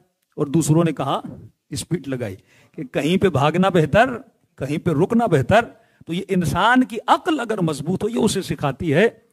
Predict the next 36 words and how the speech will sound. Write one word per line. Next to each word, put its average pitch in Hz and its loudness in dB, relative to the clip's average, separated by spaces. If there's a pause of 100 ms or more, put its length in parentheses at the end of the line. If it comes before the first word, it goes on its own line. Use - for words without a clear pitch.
(180)
कि 160 -2
तुमने 160 4
क्या 139 0
करना 120 -4
है। 113 -14
इसी 220 -4
तरह 170 -4
शिकम 175 2
है, 170 6 (480)
अब 147 -4
हम 180 4
डेली 254 6
basis 247 -4
पे 220 -2
सुफरे 196 -2
पे 190 -2
बैठ 165 -4
के 160 -8
खाने 143 -6
खाते 120 -10
हैं। - -20 (760)
किसी 156 -2
ने 165 2
मौला 156 2
से 156 -4
पूछा 151 -2
कि 147 -4
मौला, 147 2 (540)
मैं 139 -4 (260)
शिकम 233 2
की 190 -4
बीमारियों 160 2
से 143 -4
बचना 123 -4
चाहता - -14
हूं, - -20